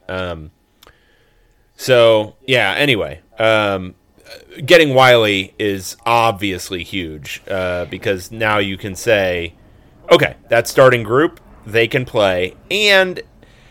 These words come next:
you know, if Tapaki comes back, you now have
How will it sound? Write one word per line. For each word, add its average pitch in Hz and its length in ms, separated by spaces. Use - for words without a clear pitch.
you 190 140
know, 135 360
if 175 240
Tapaki 143 480
comes 117 240
back, 123 380
you 113 100
now 113 320
have 101 680